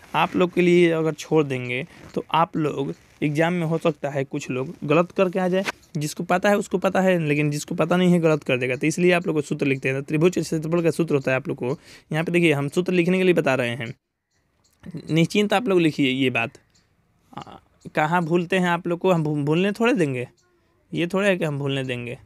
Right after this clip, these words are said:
आप लोग को याद करवाने के लिए ही ना आए हैं। अच्छा, यहाँ पे आप लोग को हो जाएगा वाई माइनस वाई,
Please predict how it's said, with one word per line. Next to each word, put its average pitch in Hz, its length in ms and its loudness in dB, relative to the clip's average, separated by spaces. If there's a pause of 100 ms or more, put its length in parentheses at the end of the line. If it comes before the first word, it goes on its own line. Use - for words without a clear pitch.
(400)
आप 135 160 -6
लोग 147 100 -4
को 143 100 -4 (100)
याद 147 280 0
करवाने 165 400 -4
के 180 80 -4
लिए 156 140 0
ही 147 80 -4
ना 123 140 -6 (120)
आए 123 220 -8
हैं। 135 380 -6
अच्छा, 131 360 -10 (540)
यहाँ 143 180 -4
पे 139 100 -4
आप 147 100 -4
लोग 143 120 -4
को 143 60 -4
हो 139 60 -4
जाएगा 127 340 -6 (1900)
वाई 143 220 -4
माइनस 135 360 -6
वाई, 135 260 -4